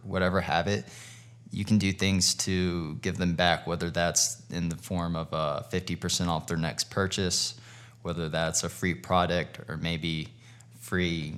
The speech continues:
hours-long service or whatever you offer. Um, s-, for some businesses that have the capability to host an event, um, at a certain time, this would applied, this would have applied to a lot of restaurants.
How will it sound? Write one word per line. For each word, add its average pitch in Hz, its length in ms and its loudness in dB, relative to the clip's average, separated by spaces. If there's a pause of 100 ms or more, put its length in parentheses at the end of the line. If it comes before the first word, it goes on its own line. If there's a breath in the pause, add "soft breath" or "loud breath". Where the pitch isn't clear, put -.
(300)
hours-long 82 680 0
service 73 480 -2
or 76 200 -4 (120)
whatever 80 320 -4
you 76 140 -6
offer. - 420 -4 (260)
Um, - 440 -6 (140)
s-, - 180 0
for 95 400 2
some 120 260 6
businesses 113 600 6
that 80 140 0
have 90 180 4
the 90 80 0
capability 87 800 0
to 80 80 -2
host 87 300 -2
an 90 120 4
event, 85 400 -2 (680 loud breath)
um, 76 460 -4 (260)
at 95 120 0
a 92 60 2
certain 92 320 2
time, 85 260 0
this 85 180 0
would 85 120 -2
applied, 87 500 -2 (300)
this - 220 -2
would 92 100 2
have 87 120 0
applied 87 480 2
to 85 120 -4
a - 20 0
lot 82 220 2
of 78 80 0
restaurants. 101 680 2